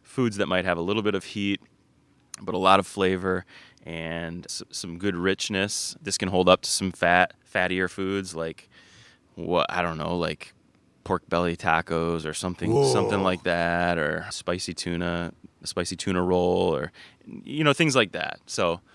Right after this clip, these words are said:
Speaker 1: it's a crowd pleaser, it's refreshing, it's crisp, and it pairs well with food. So this is what I'm looking for in a, an off-dry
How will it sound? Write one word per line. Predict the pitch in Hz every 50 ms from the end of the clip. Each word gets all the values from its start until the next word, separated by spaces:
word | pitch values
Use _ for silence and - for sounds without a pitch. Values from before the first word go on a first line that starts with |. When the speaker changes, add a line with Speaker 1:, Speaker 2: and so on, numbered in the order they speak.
| - - - -
Speaker 1:
it's | - 107
a | -
crowd | - - 123 135 139 131 -
pleaser, | 135 123 120 110 110 113 113 110 110 113 - _ _ _ _ - - -
it's | - - -
refreshing, | 90 - - 120 113 110 - 113 107 98
it's | 82 - -
crisp, | - - 101 95 92 92 - - - - _ _ - -
and | 82
it | 80 -
pairs | - 85 82 80 80
well | 82 78 82 82
with | 80 78
food. | - - 113 98 87 78
So | - - 82 78 80 85 - - - - _ _ _
this | - 113 107
is | 113 98
what | 98 92
I'm | 90 90
looking | 95 95 - 98
for | 90 - - 95 95 95 95 90
in | - 92 87 85
a, | 80 78 78 80 71 67
an | 90
off-dry | 85 78 87 85 - - - 85 85 82 80 80 78 80 85